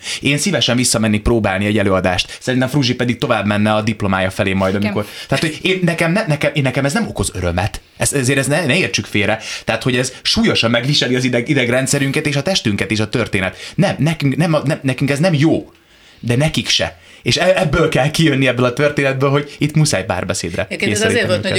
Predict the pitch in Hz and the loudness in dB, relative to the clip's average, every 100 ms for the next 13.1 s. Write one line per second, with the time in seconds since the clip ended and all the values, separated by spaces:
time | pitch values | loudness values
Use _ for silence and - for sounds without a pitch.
0 | 180 175 175 175 160 170 151 160 170 190 | 0 -2 -4 -6 -6 -6 -6 -6 -2 -2
1 | 185 170 - - 165 180 165 196 165 175 | -2 -6 -6 -4 -2 -4 -2 -2 -2 -2
2 | 160 160 156 165 160 156 147 156 147 147 | -2 0 0 -2 0 0 -2 -2 -2 -4
3 | 147 147 143 151 156 160 151 147 147 143 | -2 -4 -2 -2 -2 -4 -6 -6 -4 -2
4 | 143 143 139 - - - - - - 156 | -2 -4 -8 -14 -20 -20 -20 -14 -6 -2
5 | 175 151 165 156 151 147 151 147 135 143 | -2 -2 -2 -2 -4 -4 -4 -6 -8 -10
6 | 135 147 - - _ _ _ _ _ - | -8 -8 -10 -20 _ _ _ _ _ -10
7 | 151 143 208 208 160 139 147 143 143 147 | -6 -6 -4 -4 -2 -2 -4 -6 -6 -6
8 | 147 170 170 - 143 151 151 147 151 156 | -4 -4 -4 -4 -6 -6 -4 -4 -4 -4
9 | 139 139 160 143 151 143 143 139 143 147 | -4 -2 0 0 -2 -6 -4 -4 -6 -4
10 | 147 147 143 147 151 151 - 190 196 160 | -2 -2 -4 -4 -4 -4 -6 -2 0 0
11 | 147 143 143 147 135 156 143 135 - 143 | -4 -6 -6 -8 -4 -4 -2 -2 -2 -2
12 | 143 143 143 139 - _ - 156 139 139 | -4 -4 -4 -4 -10 _ -14 -8 -6 -6
13 | 139 | -8